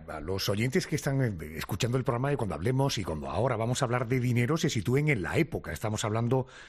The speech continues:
del pelotazo de Zamorano en la década de los noventa. Bueno, cuando él pasa luego al Inter de Milán, cobraba dos millones, eh, y medio de euros por temporada, digo, en el, en el Inter, ¿no?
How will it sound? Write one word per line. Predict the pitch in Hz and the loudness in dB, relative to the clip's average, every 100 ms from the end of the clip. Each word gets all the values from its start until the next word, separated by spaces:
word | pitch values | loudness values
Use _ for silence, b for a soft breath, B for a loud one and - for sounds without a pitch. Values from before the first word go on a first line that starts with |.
| B | B
del | - 95 | -2 -2
pelotazo | 82 117 95 - 127 - 151 | 0 0 0 2 0 2 0
de | 131 135 131 127 | 2 2 2 0
Zamorano | 127 127 123 127 143 | 0 0 0 0 0
en | 135 | 2
la | 123 | 2
década | 123 123 113 | 0 0 0
de | 107 101 | 0 0
los | 98 101 - | 0 -2 -2
noventa. | 85 87 127 175 | -2 0 0 0
Bueno, | 156 131 | 0 -2
cuando | - 98 85 | -2 -4 0
él | 120 131 | -2 0
pasa | 143 143 | -2 0
luego | 131 127 | 0 0
al | 123 | 0
Inter | 127 127 | 0 -2
de | 131 | 0
Milán, | 127 131 139 B B B B | 0 0 -2 B B B B
cobraba | - 107 127 | -4 0 0
dos | 117 135 151 - | 0 0 0 0
millones, | 143 123 120 139 151 - B B B B | 2 2 2 4 2 0 B B B B
eh, | 73 - | -12 -2
y | 127 | 0
medio | 135 156 151 | 2 4 2
de | 120 | 2
euros | 139 151 151 | 2 4 2
por | - 143 147 | 2 2 2
temporada, | - 147 117 110 123 95 | 2 2 2 0 0 0
digo, | 73 101 120 | -2 0 0
en | - 80 73 | -2 -4 -4
el, | 67 69 | -6 -4
en | 92 92 | -2 0
el | 104 | 0
Inter, | 131 98 - 82 | 0 -2 -6 -6
¿no? | 123 | -6